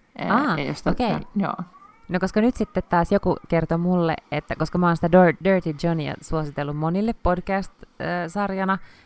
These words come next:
Speaker 2: niin nyt tuli juttu, että siitä on tulossa myös T V-sarja.
Speaker 1: No onko se fiktio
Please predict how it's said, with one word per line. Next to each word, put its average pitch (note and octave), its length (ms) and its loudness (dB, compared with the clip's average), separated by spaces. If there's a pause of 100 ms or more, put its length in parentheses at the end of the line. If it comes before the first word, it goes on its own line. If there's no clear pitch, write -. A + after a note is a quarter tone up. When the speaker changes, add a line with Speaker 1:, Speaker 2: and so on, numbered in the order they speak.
Speaker 2:
niin E3 240 -2
nyt F3 140 2 (280)
tuli D#3 220 4
juttu, D#3+ 220 2
että C#3 120 0
siitä C#3+ 160 -2
on C#3 60 -4
tulossa C#3 340 -2 (240)
myös C3 180 -4
T - 40 -20
V-sarja. D3+ 540 -6 (300)
Speaker 1:
No D3 140 -2
onko D#3+ 100 -4
se - 180 -2
fiktio D#3+ 360 0